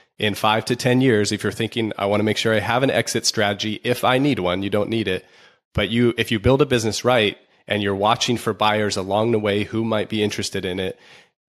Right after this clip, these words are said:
think of that. And then now you have, you have a separate asset. And then, yes, that's a, it's a great, I, people should listen to that episode. It's something to really pay attention to. There are a lot of small business owners. My electrician that came the other day asked me if someone wants to buy his company,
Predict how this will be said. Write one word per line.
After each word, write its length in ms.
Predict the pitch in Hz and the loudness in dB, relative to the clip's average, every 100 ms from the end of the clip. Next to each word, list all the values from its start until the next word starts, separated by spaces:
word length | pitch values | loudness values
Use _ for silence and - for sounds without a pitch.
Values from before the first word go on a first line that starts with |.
| _ | _
think 220 | 131 131 | 0 2
of 120 | 113 | 0
that. 220 | 98 101 95 | 2 0 2
And 140 | 117 | 2
then 140 | 120 | 2
now 100 | 98 | 2
you 160 | 107 110 | 2 2
have, 240 | 104 101 - | 0 -2 -2
you 120 | 110 | -2
have 80 | 95 | 0
a 60 | |
separate 340 | - 120 - - | 0 0 0 0
asset. 400 | 107 104 92 85 | 0 -2 -4 -4
And 140 | 104 | -4
then, 160 | 92 90 _ - | -6 -8 _ -6
yes, 380 | 110 - - | -4 -4 -8
that's 260 | - 104 - | -6 -4 -4
a, 120 | 110 | -4
it's 120 | 101 | -4
a 80 | 101 | -4
great, 380 | 90 104 110 104 - 85 | -4 0 0 0 -4 -4
I, 180 | 95 101 - - | -2 -2 -4 -4
people 200 | 127 110 | -2 0
should 160 | 107 101 | 0 0
listen 240 | 107 104 | 0 0
to 80 | 101 | 0
that 180 | 101 - | 0 0
episode. 580 | 92 95 - 87 85 85 | 0 0 0 -2 -2 -2
It's 120 | 87 | 0
something 300 | - 104 104 | 0 0 -2
to 100 | 92 | -2
really 240 | 92 101 98 | 0 0 0
pay 180 | - 98 | 0 -2
attention 340 | - 92 95 | 0 -2 -4
to. 120 | - | -4
There 80 | 92 | -2
are 40 | 92 | -2
a 20 | |
lot 220 | 98 107 | 2 2
of 180 | 104 95 - - | 2 -2 -12 -8
small 280 | - 123 123 | 0 2 2
business 340 | 110 113 107 | 2 0 0
owners. 240 | 107 101 101 | 0 -2 0
My 200 | 123 135 | 2 4
electrician 540 | 135 123 - 135 107 | 2 0 -2 -2 -2
that 120 | 95 | -2
came 240 | - 113 110 | 0 2 4
the 100 | 101 | 4
other 180 | 104 | 4
day 300 | 92 101 92 85 - - | 2 2 2 -2 -12 -14
asked 320 | - 113 117 - | -2 0 2 2
me 180 | 101 | 2
if 120 | 95 - | 0 0
someone 260 | 107 98 | 0 2
wants 160 | 98 101 | 0 0
to 80 | 95 | -2
buy 280 | 98 95 92 | 0 0 0
his 200 | 98 - | -2 -2
company, 460 | 110 104 101 87 | -2 -4 -4 -6